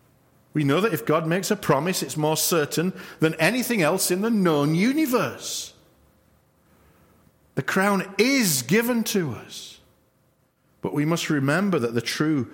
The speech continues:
joy is Christ himself, not the benefits of Christ.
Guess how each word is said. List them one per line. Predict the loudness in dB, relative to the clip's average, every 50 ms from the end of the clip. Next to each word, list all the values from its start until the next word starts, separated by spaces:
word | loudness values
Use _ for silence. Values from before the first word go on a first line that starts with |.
| -10 -10 -8
joy | -4 0 0 0 2 0 0 -2 -4 -4 -6 -8 -12 -16 -20 -20 -20 -20 _ -8
is | -8 -8 -6
Christ | -6 -6 -4 -2 -2 -2 -4 -4 -6 -4
himself, | -4 -4 -4 -4 -6 -8 -10 -12 -14 -18 -20 -20 -20 -20 -20 _ _ _ _ _ _ _ _ _ _ _ _ _ _ _ _ _ _ _ _ _ _ _ _ _ _ -2
not | -2 0 0
the | 0 0
benefits | 0 0 0 0 -2 -2 -4 -4 -6 -6
of | -8 -8
Christ. | -8 -8 -6 -6 -8 -8 -10 -12 -12 -12 -14 -18